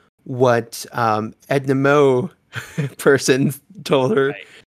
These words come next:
Speaker 1: And then also parallels that with what Zoe told her.
Speaker 2: Yeah.
Speaker 1: Um,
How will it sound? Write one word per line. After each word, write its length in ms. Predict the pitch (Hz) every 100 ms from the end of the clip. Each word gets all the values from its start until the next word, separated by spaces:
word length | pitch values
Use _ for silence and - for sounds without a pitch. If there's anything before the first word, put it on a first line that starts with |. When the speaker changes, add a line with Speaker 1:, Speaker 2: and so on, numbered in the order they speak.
| _ -
Speaker 1:
And 300 | 147 143 147
then 420 | 143 143 170 180
also 680 | 175 196 196 214 185 156 139 _ _ _ _ _ _ _ _ _
parallels 600 | - 175 196 190 165 160 147
that 240 | 147 135
with 300 | 135 139 139
what 400 | 135 131 139 -
Zoe 520 | 123 123 170 233 185
told 340 | 123 - 117 107
her. 300 | 101 143 143 _ _ _ _ _
Speaker 2:
Yeah. 280 | 123 143 127 127 120 110
Speaker 1:
Um, 160 | -